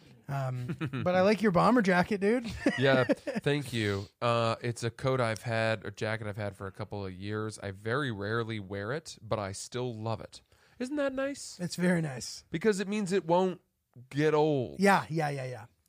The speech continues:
Speaker 1: You'll wear it when, yeah, it's gonna not,
Speaker 2: Yeah.
Speaker 1: it won't wear down.
Speaker 2: It's a very light jacket. Now, how do you feel about people who wear jackets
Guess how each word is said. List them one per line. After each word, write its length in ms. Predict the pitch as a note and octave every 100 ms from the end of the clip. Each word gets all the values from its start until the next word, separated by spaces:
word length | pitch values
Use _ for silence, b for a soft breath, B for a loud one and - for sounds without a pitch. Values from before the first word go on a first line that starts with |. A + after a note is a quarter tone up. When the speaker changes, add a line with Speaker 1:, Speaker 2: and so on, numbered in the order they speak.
| D#3+
Speaker 1:
You'll 160 | E3
wear 280 | D#3+ F3 F3
it 100 | E3
when, 300 | E3 D3+ D#3+
yeah, 200 | E3+ C3 B2 _
it's 140 | - -
gonna 240 | E3 D#3
not, 140 | D3 C3+
Speaker 2:
Yeah. 240 | B2+ A2+
Speaker 1:
it 40 | D3+
won't 120 | D#3+
wear 180 | D3+ C#3
down. 280 | B2+ A#2+ A#2+ _
Speaker 2:
It's 180 | B2+ B2
a 60 | B2
very 260 | B2+ C#3+
light 320 | C3 A#2+ B2+
jacket. 440 | F#2+ A#2+ A2+ A2+ -
Now, 280 | B2+ A#2+ -
how 160 | A#2+ E3
do 80 | B3
you 220 | A#3+ G#3
feel 320 | - C#3+ C3+
about 340 | A#2+ G#2+ G2+ -
people 300 | B2 A2+ G#2+
who 120 | G#2+
wear 340 | G2 G#2 G#2
jackets 680 | F#2+ G#2+ G2+ G2+ G2 -